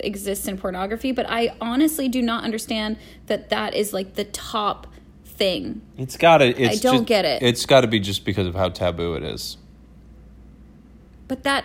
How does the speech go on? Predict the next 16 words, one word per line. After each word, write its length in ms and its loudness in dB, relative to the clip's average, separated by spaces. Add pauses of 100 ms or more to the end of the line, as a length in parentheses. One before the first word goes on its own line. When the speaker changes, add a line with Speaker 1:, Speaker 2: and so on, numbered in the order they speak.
(160)
Speaker 1:
that 180 2
resonates 400 0
with 140 -2
most 560 0
people 520 -4
Speaker 2:
I 140 -12
Speaker 1:
since 180 2
Speaker 2:
don't 80 6
Speaker 1:
it's 220 6
so 220 6
Speaker 2:
know. 180 6
It's 140 4
Speaker 1:
popular? 200 0
Speaker 2:
ta-, 320 4
it's 260 2
taboo. 840 8